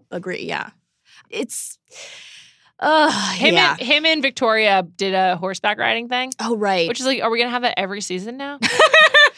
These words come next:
Speaker 2: But the weird, like, Bachelor trope, though, is they have to hold hands as they're on separate horses.
Speaker 1: Oh, my God.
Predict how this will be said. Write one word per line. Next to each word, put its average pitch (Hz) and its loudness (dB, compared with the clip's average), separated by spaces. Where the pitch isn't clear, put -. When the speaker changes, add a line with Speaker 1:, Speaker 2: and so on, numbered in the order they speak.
Speaker 2:
But 339 4
the 302 2
weird, 370 2
like, 311 0
Bachelor 269 2
trope, 220 2
though, 294 4
is 277 0
they 262 4
have 247 2
to 254 0
hold 247 2
hands 233 2
as 202 2
they're 214 0
on 196 0
separate 196 -2
horses. 196 -4
Speaker 1:
Oh, 147 -12
my 139 -16
God. - -14